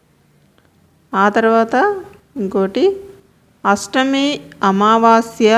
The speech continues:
ఆదివారం ఇలాంటి రోజుల్లో ఖచ్చితంగా దుర్గా స్తోత్రం చదవడం, దుర్గమ్మ గుడికి వెళ్ళడం, భైరవుడిని తలచుకొని నమస్కారం చేయడం చాలా మంచిది. నెక్స్ట్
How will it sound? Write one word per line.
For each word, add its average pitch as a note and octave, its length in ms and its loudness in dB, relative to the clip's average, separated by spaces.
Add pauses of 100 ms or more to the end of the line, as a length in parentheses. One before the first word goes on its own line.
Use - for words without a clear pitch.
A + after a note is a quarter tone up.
(340)
ఆదివారం G3+ 600 2 (320)
ఇలాంటి F#3 360 2 (100)
రోజుల్లో A#3+ 540 2 (680)
ఖచ్చితంగా B3+ 720 -2
దుర్గా G#3+ 540 2
స్తోత్రం A3 480 0 (120)
చదవడం, G3 520 2 (680)
దుర్గమ్మ A#3 460 2 (160)
గుడికి A3 380 2
వెళ్ళడం, F#3+ 500 4 (680)
భైరవుడిని B3 840 6 (640)
తలచుకొని G#3 680 0
నమస్కారం G#3+ 720 0 (160)
చేయడం F#3 340 2 (720)
చాలా F#3+ 340 2 (100)
మంచిది. E3 420 -8 (1500)
నెక్స్ట్ G3 340 -6